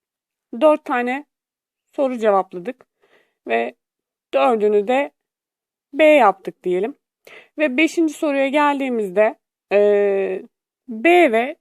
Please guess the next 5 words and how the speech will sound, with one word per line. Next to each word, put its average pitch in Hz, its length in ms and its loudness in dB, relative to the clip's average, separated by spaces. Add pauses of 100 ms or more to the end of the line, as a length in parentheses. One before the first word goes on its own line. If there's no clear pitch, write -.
(120)
C 302 260 0
şıkları 196 460 -6
arasında 247 640 -6 (720)
ikilemde 294 520 0
kaldık. 180 540 -2